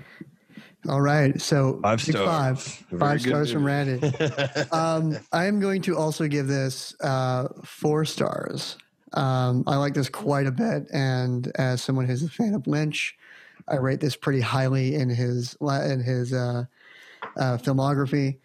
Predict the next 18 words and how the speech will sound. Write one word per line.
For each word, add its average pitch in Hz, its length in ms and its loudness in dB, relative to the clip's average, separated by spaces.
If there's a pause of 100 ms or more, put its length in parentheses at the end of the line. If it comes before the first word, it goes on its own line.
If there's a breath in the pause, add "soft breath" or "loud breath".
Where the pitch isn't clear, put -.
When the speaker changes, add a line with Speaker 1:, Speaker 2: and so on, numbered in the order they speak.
(260 soft breath)
Speaker 1:
um, 127 380 2
simply 151 320 -2
because 135 500 -2
it 147 180 0
has 131 280 0
all 151 300 -2
the 151 100 -2
hallmarks 131 640 -2
of 139 200 -2
a 123 60 -2
David 127 240 0
Lynch 160 320 -2
movie, 165 280 0
including 170 760 0 (600 loud breath)
lightning 160 720 2
on 143 160 0
the 131 80 -2
face, - 640 -4